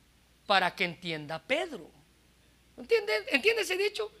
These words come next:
Con nuestros hijos, ¿verdad? "Se corrige a este para que el otro no cometa el mismo error". Pero cuando no hay corrección de nadie,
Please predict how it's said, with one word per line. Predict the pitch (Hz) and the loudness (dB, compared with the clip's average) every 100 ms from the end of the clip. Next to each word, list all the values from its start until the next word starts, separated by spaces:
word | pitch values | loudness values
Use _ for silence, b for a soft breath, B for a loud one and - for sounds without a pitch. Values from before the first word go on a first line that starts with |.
| - _ _ b b b b | -20 _ _ b b b b
Con | - 294 | 4 8
nuestros | 302 302 302 | 8 8 6
hijos, | 392 403 320 | 6 6 4
¿verdad? | 302 330 403 440 b b | 4 6 6 4 b b
"Se | - 226 | 0 0
corrige | 214 220 226 233 220 | 4 4 6 6 10
a | 277 | 12
este | 277 285 277 - 381 | 12 12 8 -2 -2
para | - 226 214 | -2 -4 -4
que | - 240 | 2 2
el | 220 | 6
otro | 240 202 208 208 208 | 6 6 0 -2 0
no | 190 175 | -2 -2
cometa | 185 175 165 147 | -2 -6 -6 -4
el | 180 | -4
mismo | 165 156 202 | -4 -6 -6
error". | 269 359 302 _ _ _ _ _ _ _ _ _ _ _ _ _ _ _ _ | -4 -6 -8 _ _ _ _ _ _ _ _ _ _ _ _ _ _ _ _
Pero | - 175 170 | -14 -10 -4
cuando | - 196 185 | 4 4 4
no | 190 214 | 2 6
hay | 254 | 6
corrección | 269 254 247 240 247 | 8 6 4 2 2
de | 240 | 4
nadie, | 277 330 208 202 214 | 6 4 4 0 -2